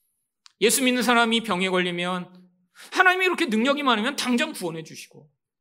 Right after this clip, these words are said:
아, 문제가 있으면 당장 해결해 주셔야 되는 것 아닌가요? 여러분, 그렇지 않습니다. 이 전체가 다 하나님 나라가 예비되는 과정 때문이죠. 왜?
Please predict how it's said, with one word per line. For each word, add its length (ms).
아, 80
문제가 400
있으면 280
당장 300
해결해 360
주셔야 280
되는 160
것 180
아닌가요? 420
여러분, 180
그렇지 280
않습니다. 500
이 160
전체가 720
다 300
하나님 600
나라가 480
예비되는 460
과정 360
때문이죠. 480
왜? 300